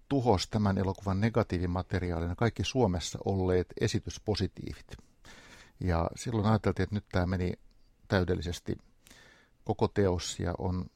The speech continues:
kaikki nämä vuosikymmenet ajateltu, että se on kokonaan kadonnut. Ja sitten ihmeen kaupalla löytyi tämmönen rulla. Kun sitä katsottiin tarkemmin, niin siinä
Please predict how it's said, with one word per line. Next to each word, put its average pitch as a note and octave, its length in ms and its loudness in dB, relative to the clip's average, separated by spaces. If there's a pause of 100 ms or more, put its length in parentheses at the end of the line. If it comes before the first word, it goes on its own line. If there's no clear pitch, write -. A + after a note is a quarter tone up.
(260)
kaikki G#2+ 280 -2
nämä F#2+ 220 2 (360)
vuosikymmenet F2+ 680 -2
ajateltu, F#2 520 -2
että - 120 -10
se - 100 -8
on F2+ 80 -6
kokonaan - 460 -8
kadonnut. E2 440 -6
Ja F2+ 80 -6
sitten - 280 -8
ihmeen G#2 260 4
kaupalla F2 580 4 (300)
löytyi F#2 220 0
tämmönen F2+ 300 -2
rulla. G#2+ 360 2 (1000)
Kun G2+ 100 -2
sitä G2 100 -2
katsottiin - 480 -2
tarkemmin, F2 580 4
niin E2 140 -4
siinä E2 300 -2